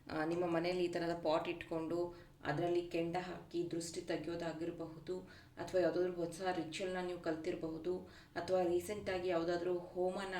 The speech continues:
ಅಟೆಂಡ್ ಮಾಡಿರಬಹುದು. ಆ ಎನರ್ಜಿ ನಿಮ್ಮ ಹತ್ರ ಇನ್ನೂ ಹಾಗೆ ಇದೆ. ಆದರೆ ನಿಮ್ಮನ್ನ ನೀವು, ಅಂದ್ರೆ ರಿ-, ಏನಂತಾರೆ, ಪದೇ ಪದೇ ರ-, ಆಮ್,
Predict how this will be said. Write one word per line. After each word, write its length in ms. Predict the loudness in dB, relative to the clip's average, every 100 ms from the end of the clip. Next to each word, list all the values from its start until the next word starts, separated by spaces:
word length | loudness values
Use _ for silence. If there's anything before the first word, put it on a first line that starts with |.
| -2
ಅಟೆಂಡ್ 240 | -2 -2
ಮಾಡಿರಬಹುದು. 840 | -2 -2 -4 -4 -6 -6 -6 -6 -8 -16 -14 -6
ಆ 80 | -2
ಎನರ್ಜಿ 460 | -2 -4 -6 -4
ನಿಮ್ಮ 200 | -4 -4
ಹತ್ರ 180 | -4 -4
ಇನ್ನೂ 380 | -4 -4 -4 -4
ಹಾಗೆ 400 | -6 -8 -4 -4
ಇದೆ. 680 | -4 -4 -2 -4 -6 -16 -20 -20 -4
ಆದರೆ 680 | 0 2 2 4 4 0 -4 -12 -8
ನಿಮ್ಮನ್ನ 400 | 0 4 6 4 4 0 -4 -8
ನೀವು, 640 | -4 -2 -2 -2 -4 -6 -10 -16 -20 -20 -20 -20 -20 -16 -8
ಅಂದ್ರೆ 400 | -2 0 0 2
ರಿ-, 400 | 2 0 -2 0
ಏನಂತಾರೆ, 640 | 2 2 0 0 -2 -6 -14 -20 2
ಪದೇ 320 | 6 6 6
ಪದೇ 560 | 4 4 4 2 0 -6 -14 -20 -20 -16 -4
ರ-, 280 | 0 0 0
ಆಮ್, 580 | 0 0 0 0 0